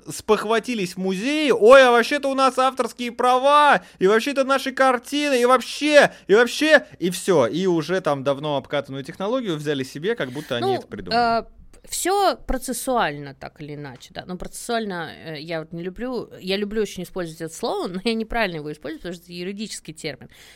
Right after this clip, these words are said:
Speaker 2: Все процессно, то есть за всем стоит процесс. И
Speaker 1: Мгм.
Speaker 2: технологии, видишь, мы тоже понимаем, что любая технология, она рано или поздно начинает спускаться к з-,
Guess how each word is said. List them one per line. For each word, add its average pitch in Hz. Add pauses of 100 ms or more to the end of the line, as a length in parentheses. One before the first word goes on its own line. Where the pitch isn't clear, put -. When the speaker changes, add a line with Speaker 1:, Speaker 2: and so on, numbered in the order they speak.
Speaker 2:
Все 320
процессно, 220 (160)
то 180
есть 170
за 175
всем 349
стоит 226
процесс. -
И 185
Speaker 1:
Мгм. 127
Speaker 2:
технологии, 240
видишь, 302
мы 233
тоже 269
понимаем, 220
что 170
любая 247
технология, 269
она 220
рано 214
или 185
поздно 294
начинает 196
спускаться 165
к 156
з-, 151